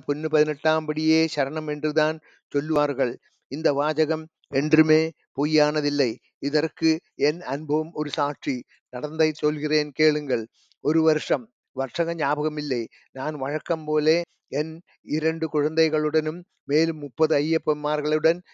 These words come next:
சபரிமலையில் பிரயாணம் செய்தேன். அப்போ சீனுவுக்கு வயசு எட்டு, ஜெயராமனுக்கு பத்து. சின்ன குழந்தைகள் வழக்கம் போலே பெரிய பாதையில் வந்து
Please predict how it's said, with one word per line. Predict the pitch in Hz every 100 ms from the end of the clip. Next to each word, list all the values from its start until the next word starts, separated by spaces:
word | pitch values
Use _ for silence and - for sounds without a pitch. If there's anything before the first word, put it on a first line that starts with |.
| _
சபரிமலையில் | - 135 160 151 151 156 160 165 190 _ -
பிரயாணம் | 147 156 156 156 151
செய்தேன். | 147 151 143 139 113 _ _ -
அப்போ | 135 - 160 -
சீனுவுக்கு | 151 156 165 - 147
வயசு | 143 151 - 143
எட்டு, | 139 - 151 113 _ _ -
ஜெயராமனுக்கு | 143 151 160 156 151 - 165
பத்து. | - 131 - 156 101 _ _
சின்ன | - 165 170 165
குழந்தைகள் | 151 151 151 151 143 135 113 - _
வழக்கம் | 139 151 - 165
போலே | 156 156 156 180 - _
பெரிய | 143 151 170
பாதையில் | 156 156 151 147
வந்து | 139 151 151 170